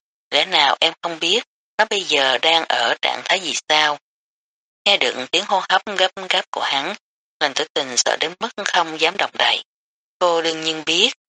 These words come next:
hắn đã tới cực điểm rồi. Nhưng cô không thể, không chỉ là không thể, mà càng là không muốn. "Lôi Tuấn Vũ,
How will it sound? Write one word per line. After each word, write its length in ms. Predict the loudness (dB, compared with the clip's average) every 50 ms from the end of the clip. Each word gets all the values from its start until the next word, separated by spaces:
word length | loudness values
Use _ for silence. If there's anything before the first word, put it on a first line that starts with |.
| _ _ _ _ _ -2
hắn 180 | -2 0 0
đã 120 | 0 -2 -2 0
tới 220 | 0 0 0 0 0 -2
cực 100 | -2 -2 0
điểm 140 | -2 -2 -2 0
rồi. 360 | 0 0 2 2 0 -2 -4 _ _ _ _ _ _ _ _ _ _ _ -4
Nhưng 420 | -2 0 0 0 -2 -4 -6 -8 -10 _ _ _ -2
cô 120 | 0 0 0
không 100 | 0 -4 -2 -2
thể, 340 | 0 2 2 4 2 2 0 -4 _ _ _ _ _ -6
không 120 | -6 -4
chỉ 220 | -4 -4 -2 0 0
là 260 | 2 2 2 2 2
không 160 | 0 -4 -4 -4 -4
thể, 320 | -2 0 0 0 0 -2 -2 -6 _ _ _ _ -2
mà 120 | -2 -2 0 0
càng 300 | 0 0 0 0 -2 -2
là 260 | -2 0 0 0 -2 -4
không 160 | -8 -8 -4
muốn. 280 | -2 -2 -2 -2 -4 -6 _ _ _ _ _ _ _ _ _ _ _ _ _ _ 0
"Lôi 120 | 0 0
Tuấn 180 | 0 -2 -4 0
Vũ, 320 | 0 0 2 2 2 0